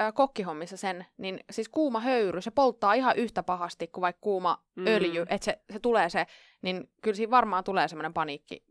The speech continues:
Speaker 1: pakkokauhu. Et mä en
Speaker 2: Joo.
Speaker 1: yhtään ihmettele, että osa on valinnut myös itse hypätä sieltä.
Speaker 2: Joo, en mäkään.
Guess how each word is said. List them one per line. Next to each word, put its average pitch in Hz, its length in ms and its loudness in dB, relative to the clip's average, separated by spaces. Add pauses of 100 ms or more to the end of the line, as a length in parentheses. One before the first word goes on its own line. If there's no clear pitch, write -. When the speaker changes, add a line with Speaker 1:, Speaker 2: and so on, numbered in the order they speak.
Speaker 1:
pakkokauhu. 156 640 -6 (260)
Et 190 120 0
mä 202 120 6
en 214 60 4
Speaker 2:
Joo. 226 40 6
Speaker 1:
yhtään 208 220 4
ihmettele, 202 420 0
että 175 200 0
osa 202 220 0
on 185 100 2
valinnut 180 400 2
myös 170 180 -4
itse 180 300 -4
hypätä - 360 -2
sieltä. - 420 -6 (340)
Speaker 2:
Joo, 185 280 4
en 175 160 -2
mäkään. 170 400 0